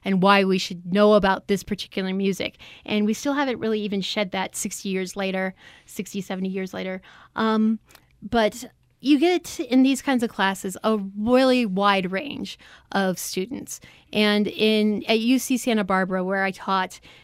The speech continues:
this was one of the courses that could get you a writing requirement. And it was four hundred fifty students. So within four hundred fifty students, you're gonna get a lot of students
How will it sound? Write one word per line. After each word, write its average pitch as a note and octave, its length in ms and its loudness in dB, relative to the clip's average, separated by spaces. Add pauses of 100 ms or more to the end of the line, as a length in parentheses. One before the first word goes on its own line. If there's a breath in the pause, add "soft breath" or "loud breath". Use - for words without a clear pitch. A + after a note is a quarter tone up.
this A3+ 260 0
was A3 160 -2
one G#3+ 120 0
of G#3+ 60 2
the G3+ 60 -2
courses G#3 460 -2
that G3 200 -2
could F#3+ 160 -6
get G#3+ 120 -2
you G3+ 180 -2
a F#3+ 120 2
writing A3 340 4
requirement. C4+ 640 0 (460 loud breath)
And G#3 340 2
it - 140 -2
was G3 200 0
four A3+ 160 0
hundred G#3 280 0
fifty G3+ 240 -2
students. - 720 -8 (240)
So - 400 2 (380 loud breath)
within D4 260 8
four D#4 160 8
hundred C#4+ 240 6
fifty C#4+ 240 0
students, G#3+ 420 2
you're A3+ 80 4
gonna G#3+ 220 4
get G3 140 4
a G3 80 2
lot A3 240 6
of B3+ 100 -2
students A#3 540 0